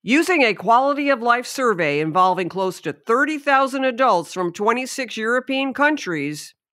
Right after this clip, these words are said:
the researchers found that the most satisfied individuals were those experiencing the presence of numerous bird species in their daily lives.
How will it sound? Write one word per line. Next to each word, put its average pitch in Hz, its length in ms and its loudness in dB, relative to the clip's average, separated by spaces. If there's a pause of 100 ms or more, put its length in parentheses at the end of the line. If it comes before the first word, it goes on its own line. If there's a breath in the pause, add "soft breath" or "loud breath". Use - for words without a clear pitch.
(140)
the 226 140 4
researchers 277 800 -2
found 240 400 4
that 196 120 0
the 180 120 0
most 170 280 -2
satisfied 269 640 0
individuals 220 840 -2
were 175 120 -2
those 190 320 2
experiencing 233 800 0
the 180 80 0
presence 240 500 0
of 165 160 0
numerous 262 640 -2
bird 240 340 0
species 170 540 -4
in 202 180 0
their 233 160 2
daily 180 420 0
lives. 214 680 0